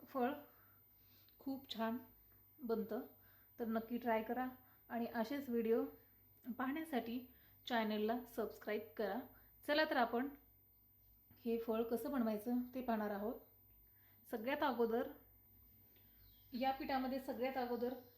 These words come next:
थोडंसं चवीनुसार हे सेंधव मीठ घ्यायचं आहे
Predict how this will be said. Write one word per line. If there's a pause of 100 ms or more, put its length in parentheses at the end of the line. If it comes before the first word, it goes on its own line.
(140)
थोडंसं (300)
चवीनुसार
हे
सेंधव
मीठ
घ्यायचं
आहे